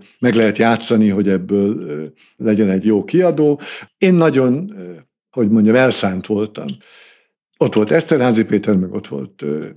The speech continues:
García Márquez, és akkor azt gondoltam, hogy a magam, ö, jellembeli sajátosságai, tehát, hogy, ö, nem vagyok nagyon, ö, se nagyra vágyó, se nagyra látó, óvatos duhaj vagyok, ezt mondogattam, azt hiszem, akkoriban magamról,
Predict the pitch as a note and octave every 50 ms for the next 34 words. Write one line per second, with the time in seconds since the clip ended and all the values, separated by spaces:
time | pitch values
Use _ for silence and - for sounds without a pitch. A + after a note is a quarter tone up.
0 | _ _ F#3+ E3+ - C3 D3+ C#3+ - - D3+ C3+ A#2+ A#2 A#2 A2+ G#2 G2 - A2
1 | G#2+ G2+ F#2+ - - _ _ _ _ _ - - G#2+ - - A2 - - - -
2 | G#2+ G#2+ G#2 G2+ A#2+ A2 F#2 - A#2 C3 D#3 E3 D#3 D3+ - D3 C3+ A#2 A#2 A2+
3 | A2+ A2+ - G#2+ A#2 A2+ A2 G#2+ A2 G#2+ A2 A2 G#2+ G#2+ G#2+ G#2 G2+ G#2+ _ _
4 | - - _ - - C#3+ B2 C3 C3 B2 A#2 A#2 A2+ G#2 G#2+ G#2 G#2+ G#2 G#2 F#2+
5 | - B2 A#2 A2 G#2+ G#2 G2+ - A2 G#2 - - A2+ G#2+ G#2 G2+ A2 G#2+ A2 A2
6 | G#2+ A#2 A2 - - A2+ G#2+ F#2 G2 A#2+ A#2+ A2+ A2 A2+ A2 - - - - -
7 | - _ - A2+ B2 B2 A#2 A#2+ A2+ A#2+ A2 - B2 A#2+ A2+ G2+ A2+ A2+ A2 A2
8 | A2+ A2+ A2 G#2+ G#2 G#2+ G#2+ G#2 G#2 - _ _ _ - - - B2+ G#2 G#2+ A#2+
9 | C3 B2 B2 B2 A#2+ G#2+ G#2+ G#2 G#2 G2+ G#2 G2+ F#2+ - G#2 G#2+ A2+ A#2+ A2 A2+
10 | A#2 A2+ A2 A2 G#2+ G2+ G#2 - B2+ C3 C#3 B2 A#2 G#2 - - A2+ F#2 F2 G#2+
11 | F#2 F#2+ G2 F#2+ F#2+ - - G2+ - - G2+ - - - F#2+ F2+ F2+ F#2+ F#2 G2
12 | F#2+ - A#2+ A#2 A#2+ - - - - C#2+ C2 - - - D2 C#2+ C#2+ - C#2+ C#2+
13 | D2+ D2+ D2+ D#2 D#2 - - -